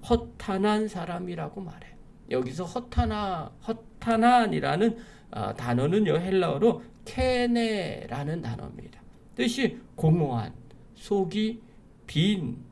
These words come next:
이런 의미를 갖고 있습니다. 정말 행함이 없는 믿음이 참된 믿음이 아니라 공허한 믿음, 속이 빈 믿음이다.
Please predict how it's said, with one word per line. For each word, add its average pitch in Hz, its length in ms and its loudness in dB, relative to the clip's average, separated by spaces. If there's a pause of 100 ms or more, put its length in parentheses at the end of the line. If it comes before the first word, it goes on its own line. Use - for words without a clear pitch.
이런 196 540 -2
의미를 147 680 -2
갖고 - 460 -10
있습니다. - 760 -8 (960)
정말 233 600 6
행함이 226 500 8
없는 170 480 2
믿음이 139 580 0
참된 240 540 0
믿음이 170 400 -6
아니라 147 480 -2 (440)
공허한 208 680 6
믿음, 123 420 0 (300)
속이 214 480 2
빈 208 360 -2
믿음이다. 117 760 -4